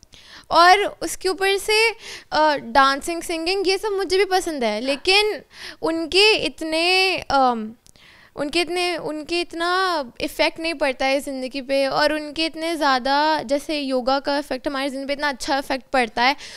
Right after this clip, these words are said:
Speaker 1: और मुझे कुछ नया ट्राई करना था basically।
Speaker 2: तो आपके जीवन में मायने योग के ज़्यादा आपको लगे कि
Speaker 1: हाँ
Speaker 2: योग
Speaker 1: जी।
Speaker 2: करने से शायद मुझे कहीं ना कहीं फ़ायदा भी है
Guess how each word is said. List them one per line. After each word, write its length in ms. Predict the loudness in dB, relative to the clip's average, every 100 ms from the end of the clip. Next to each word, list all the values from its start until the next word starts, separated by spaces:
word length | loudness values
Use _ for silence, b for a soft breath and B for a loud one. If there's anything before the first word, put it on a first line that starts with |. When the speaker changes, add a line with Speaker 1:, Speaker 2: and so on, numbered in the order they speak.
| B
Speaker 1:
और 320 | 6 8 8 4 -6
मुझे 160 | -2
कुछ 240 | -2 -2 -2
नया 280 | 0 2
ट्राई 280 | 2 4 4
करना 320 | 2 -6 -8
था 160 | -6 -6
basically। 680 | -6 -8 -10 -12 -8 -8 -8
Speaker 2:
तो 60 | -12
आपके 320 | -16 -14 -12
जीवन 320 | -10 -10 -6
में 120 | -4
मायने 320 | 0 0 -2
योग 320 | -4 -4 -4 -4
के 100 | -4
ज़्यादा 300 | -2 0 -2
आपको 180 | -2
लगे 240 | -4 -4 -6
कि 120 | -4
Speaker 1:
हाँ 100 | 2
Speaker 2:
योग 140 | 2
Speaker 1:
जी। 60 | 2
Speaker 2:
करने 240 | -2 -4
से 160 | -6 -8
शायद 320 | -2 0 0
मुझे 180 | -2 -6
कहीं 180 | -6 -6
ना 80 | -6
कहीं 180 | -6
फ़ायदा 360 | -2 0 2 0
भी 140 | 0
है 220 | -2 -2